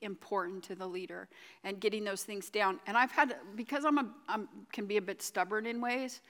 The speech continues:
sometimes I've had to, like, learn things the hard way. Hopefully not so much now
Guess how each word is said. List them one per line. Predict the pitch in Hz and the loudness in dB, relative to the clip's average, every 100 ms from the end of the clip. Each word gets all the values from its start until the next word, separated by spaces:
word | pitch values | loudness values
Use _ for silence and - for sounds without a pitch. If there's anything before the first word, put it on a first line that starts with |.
| - - - | -20 -20 -20
sometimes | - 247 254 247 233 220 - - | -4 -2 0 2 2 2 -4 4
I've | 202 202 | 4 4
had | 202 202 196 | 2 2 2
to, | 202 | 0
like, | 196 185 - | 0 -2 -8
learn | 196 202 202 | -2 0 0
things | 190 190 190 - | -2 -4 -4 -6
the | 180 | -8
hard | - 160 170 | -4 -4 -2
way. | 185 190 202 226 - _ _ _ _ _ _ - - - _ | -2 -2 -2 -6 -14 _ _ _ _ _ _ -20 -20 -20 _
Hopefully | - 220 220 185 | -2 -2 0 -2
not | 180 - | 0 -2
so | - 185 | -4 -4
much | 170 - 170 | -4 -4 -4
now | 165 180 | -2 -2